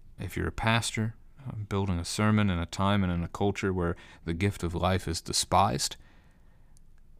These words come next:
And we can talk about that in so many ways, but just the overarching thing of not even just America anymore, but really the whole world on a global level,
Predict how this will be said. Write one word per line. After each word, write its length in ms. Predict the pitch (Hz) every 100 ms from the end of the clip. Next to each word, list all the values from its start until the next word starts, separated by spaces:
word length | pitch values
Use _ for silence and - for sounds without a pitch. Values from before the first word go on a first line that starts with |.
| -
And 340 | 123 90 85 90
we 100 | 90
can 140 | 90
talk 260 | - 85 -
about 220 | 82 -
that 240 | 92 101
in 80 | 90
so 180 | - 90
many 200 | 82 80
ways, 320 | 90 85 82
but 360 | 92 - - 104
just 240 | 101 -
the 120 | 87
overarching 840 | 90 104 101 90 95 95 87 85
thing 460 | 87 - 110 98 85 -
of 360 | 87 85 85 - - -
not 280 | 95 107 139
even 220 | 127 110
just 220 | 101 -
America 520 | 85 85 104 120 -
anymore, 360 | 82 82 80 80
but 100 | 87
really 280 | 95 123 107
the 80 |
whole 200 | 82 92
world 540 | 85 82 113 127 - - - - - - -
on 120 | 90
a 40 |
global 600 | - 85 90 123 117 90
level, 360 | 87 95 85